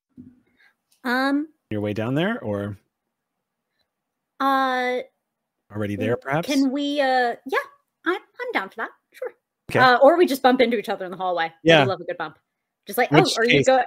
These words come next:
Speaker 1: I
Speaker 2: Yeah. <laughs> You bump into Isaac as soon as you get to the, uh, as soon as you get to the, uh, the brig.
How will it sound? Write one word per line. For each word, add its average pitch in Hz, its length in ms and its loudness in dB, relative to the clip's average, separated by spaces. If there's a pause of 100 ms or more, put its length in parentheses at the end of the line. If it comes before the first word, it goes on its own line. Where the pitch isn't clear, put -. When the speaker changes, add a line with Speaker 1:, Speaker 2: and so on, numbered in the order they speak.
Speaker 1:
I 208 120 -6 (160)
Speaker 2:
Yeah. 107 240 0 (220)
<laughs> 156 300 6 (2750)
You 123 80 -4
bump 131 220 2
into 123 120 0
Isaac 117 360 -2
as 101 100 -8
soon 120 180 -6
as 110 120 -8
you 113 80 -6
get 113 260 -6
to 123 140 -6
the, 107 380 -6 (480)
uh, 101 340 -6 (1500)
as 110 120 -12
soon 127 120 -4
as 113 120 -8
you 123 60 -6
get 120 240 -4
to 123 120 -8
the, 110 220 -4
uh, 101 180 -4 (480)
the 101 60 -16
brig. 104 400 -4